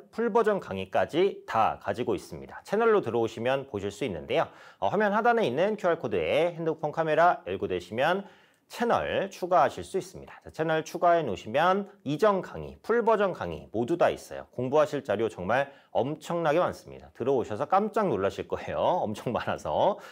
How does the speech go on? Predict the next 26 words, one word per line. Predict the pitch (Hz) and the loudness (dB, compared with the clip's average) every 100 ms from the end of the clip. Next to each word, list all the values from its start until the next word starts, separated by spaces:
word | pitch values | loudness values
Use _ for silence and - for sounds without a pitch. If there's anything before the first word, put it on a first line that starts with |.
| - | -14
하지만 | - 127 131 | -8 -4 -4
차근차근 | - 208 233 214 196 180 | -2 0 0 0 0 -2
보시면 | 104 92 113 107 | -4 -4 -6 -6
재미있게 | 98 113 120 113 | -4 -4 -2 -2
공부하실 | - 95 107 104 | -4 -2 0 0
수 | 104 95 | -6 -8
있으니까, | - 95 87 - 123 - - _ | -8 -8 -2 2 2 0 -14 _
아, | - | -6
못 | 120 170 | -2 2
보신 | 240 202 180 | 2 2 0
분들은 | 170 160 196 220 214 _ _ | 2 2 2 0 -4 _ _
꼭 | 233 262 262 - | 4 4 2 -6
채널 | 196 190 190 190 | 2 4 4 0
추가하시고 | - 175 160 98 - - 71 - | -4 2 4 4 0 -12 -12 -12
제 | - | -14
강의 | - 135 156 120 80 - | -6 -2 0 -2 -6 -6
열심히 | 190 202 143 107 - | -4 -4 -4 -6 -6
꼼꼼히, | - 127 131 131 131 - _ _ | -8 -4 -2 -2 -4 -6 _ _
어, | 76 | -10
공부하시고 | - 135 156 135 82 - 85 67 87 160 160 | -2 0 4 4 4 -2 -8 -2 0 -2 -4
기관 | 117 131 104 | 0 0 2
외국인에게 | 80 95 92 82 80 165 180 - - | -4 -4 -6 -6 0 0 0 -4 -14
지지 | - 107 151 | -10 -2 2
않는 | 120 73 90 | 2 0 -12
투자하셨으면 | - - 170 113 - 104 98 82 123 170 - - | -6 2 2 2 -6 -10 -10 -4 -2 -2 -6 -18
좋겠습니다. | - 90 - - - - | -14 -14 -14 -20 -20 -20